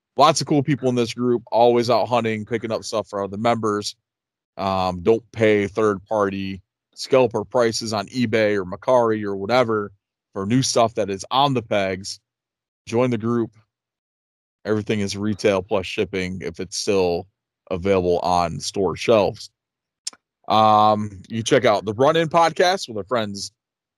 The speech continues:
Tommy and D J doing their thing over there each and every week. Uh, new episodes for them drop every Friday.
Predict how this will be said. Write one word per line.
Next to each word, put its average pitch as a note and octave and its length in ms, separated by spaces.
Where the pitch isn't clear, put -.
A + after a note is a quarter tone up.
Tommy E3+ 480
and B2+ 160
D E3+ 180
J D#3 300
doing C3 260
their B2+ 140
thing B2+ 260
over A#2 160
there A#2 140
each B2 240
and A#2 80
every G2+ 240
week. A#2+ 340
Uh, G2 220
new B2 200
episodes A2+ 440
for A#2 80
them A2 120
drop A2+ 300
every A2 200
Friday. A2+ 580